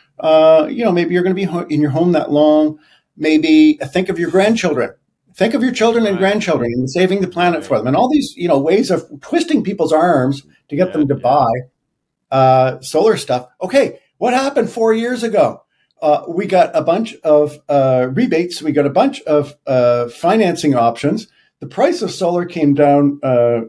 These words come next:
Speaker 1: dramatically. And so all of a sudden, you know, starting, how many years ago was it? Like, three years ago? All of a sudden, you put in a P V system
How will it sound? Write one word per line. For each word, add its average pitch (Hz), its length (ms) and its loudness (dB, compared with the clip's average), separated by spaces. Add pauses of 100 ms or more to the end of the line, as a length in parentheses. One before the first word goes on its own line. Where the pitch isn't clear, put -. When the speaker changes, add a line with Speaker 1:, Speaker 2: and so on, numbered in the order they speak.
(540)
Speaker 1:
dramatically. 139 880 0 (680)
And 180 120 -2
so 185 160 0
all 190 160 2
of 233 80 -2
a 208 80 -4
sudden, 156 560 -2 (280)
you 185 140 0
know, 131 260 -4
starting, 190 540 -2
how 160 140 -4
many 262 140 -2
years 233 140 -2
ago 196 200 2
was 202 220 4
it? - 120 -8
Like, 135 180 -4
three 143 500 -2
years 240 320 0
ago? 330 460 0 (300)
All 311 200 2
of 277 60 -4
a - 80 -2
sudden, 240 480 -2 (400)
you 196 140 -2
put 320 220 0
in 320 100 4
a 175 80 0
P 214 240 -10
V 185 160 -6
system 160 600 -2